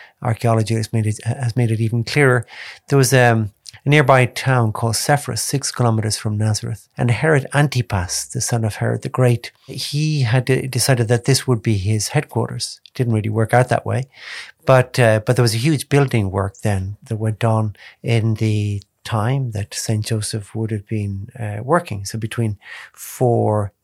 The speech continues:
B C and thirty-nine A D, there's a huge building project took place in Sepphoris. And so it is very easy to imagine Saint Joseph,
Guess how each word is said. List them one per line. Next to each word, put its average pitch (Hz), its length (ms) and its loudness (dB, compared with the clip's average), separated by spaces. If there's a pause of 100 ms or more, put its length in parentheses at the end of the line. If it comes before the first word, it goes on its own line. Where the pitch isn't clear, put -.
B 107 120 -6
C 127 600 -4 (140)
and 98 380 -6 (240)
thirty-nine 104 800 -4
A 127 180 2
D, 113 280 -8 (180)
there's 110 140 -8
a - 20 -4
huge 127 360 -6
building 104 500 -4
project - 540 -8
took - 200 -8
place 107 340 -4
in 101 160 -8 (240)
Sepphoris. 139 580 0 (480)
And 135 100 -2
so 139 80 4
it 127 60 4
is 117 100 2
very 147 560 2
easy 117 400 -2
to - 140 -6
imagine 107 520 -4 (200)
Saint 113 360 0
Joseph, 120 540 -4